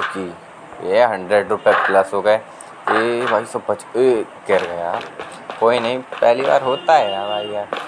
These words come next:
फर्स्ट टाइम खेल रहा हूँ, तो आप लोग समझ जाइए थोड़ा। तब भी मैं वर्ल्ड रिकॉर्ड बनाने की पूरी कोशिश करूँगा। तो ये, ये जंप,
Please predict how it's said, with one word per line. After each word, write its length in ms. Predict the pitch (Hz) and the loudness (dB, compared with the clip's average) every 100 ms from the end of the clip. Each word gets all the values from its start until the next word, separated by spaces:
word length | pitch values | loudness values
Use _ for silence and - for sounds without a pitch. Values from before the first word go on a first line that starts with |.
| - - - | -10 -10 -8
फर्स्ट 360 | - 127 - | -2 -2 0
टाइम 220 | 139 139 | 0 0
खेल 200 | - 113 | -2 -4
रहा 160 | 104 104 | -2 0
हूँ, 100 | 104 104 - - - | 0 -2 -8 -10 -2
तो 60 | 117 | 2
आप 180 | 123 127 | 2 2
लोग 100 | 127 | -2
समझ 340 | - 107 117 110 | 0 0 0 2
जाइए 280 | 98 98 104 104 | 2 2 -4 -2
थोड़ा। 220 | 104 104 - - - - - - 110 | 0 0 -2 -6 -4 -4 -6 -2 0
तब 60 | |
भी 240 | 101 110 113 | 0 0 0
मैं 160 | 117 107 | 0 2
वर्ल्ड 200 | 101 101 | 2 2
रिकॉर्ड 300 | 104 107 104 | 0 0 0
बनाने 400 | 98 101 101 104 | 2 0 0 -2
की 140 | 104 110 | -8 -10
पूरी 320 | - 104 101 | -6 -6 -4
कोशिश 400 | 101 98 - - - | -4 -4 -6 -4 0
करूँगा। 420 | 98 - 101 104 - - - - - | 2 2 0 0 -6 -20 -20 -20 -6
तो 200 | 92 90 - - - - - - - - - - - - - - 98 | -4 -4 -6 -12 -14 -14 -16 -16 -18 -20 -20 -20 -20 -18 -12 -8 -2
ये, 240 | 113 123 - - - - - 110 | -2 -2 -8 -20 -20 -20 -14 -8
ये 180 | 104 | -6
जंप, 220 | 95 95 | 0 0